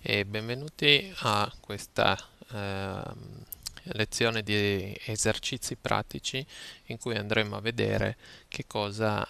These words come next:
eh, si può fare con i tool che abbiamo descritto nella, ehm, nell'introduzione, in particolare con gli strumenti, eh, di sviluppo che è bene come sempre vedere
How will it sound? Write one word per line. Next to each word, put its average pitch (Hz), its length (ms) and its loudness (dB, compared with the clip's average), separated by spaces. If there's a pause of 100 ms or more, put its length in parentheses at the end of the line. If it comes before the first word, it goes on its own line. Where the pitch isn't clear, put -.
(120)
eh, 104 600 -2
si - 200 -8
può 104 240 -8
fare 110 680 6
con 104 480 -8
i 107 160 -6
tool 107 220 -10
che - 120 -4
abbiamo 104 460 -2
descritto 104 600 -4
nella, 104 420 -4 (460)
ehm, 98 520 0 (600)
nell'introduzione, 104 960 -4
in 104 80 -8
particolare 110 640 -2
con - 160 -8
gli 101 100 -6
strumenti, 104 720 -2 (440)
eh, 95 600 2
di 104 140 -2
sviluppo 107 720 -2
che 98 220 4
è 110 100 2
bene 104 340 4
come 104 220 -4
sempre 101 380 -2
vedere 98 560 2